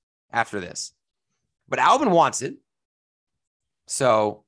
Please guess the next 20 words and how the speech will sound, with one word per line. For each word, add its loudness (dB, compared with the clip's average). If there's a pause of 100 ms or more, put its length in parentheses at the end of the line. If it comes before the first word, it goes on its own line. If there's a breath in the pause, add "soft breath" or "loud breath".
(180)
that's 0
a -6
sub 2
element 0
that -6
I 0
am -8
gonna -14
keep -18
an -6
eye -2
on -4
these -12
last -2
twenty-two -10
games, -10
'cause -14
Alvin's 2
gonna 2
coach 0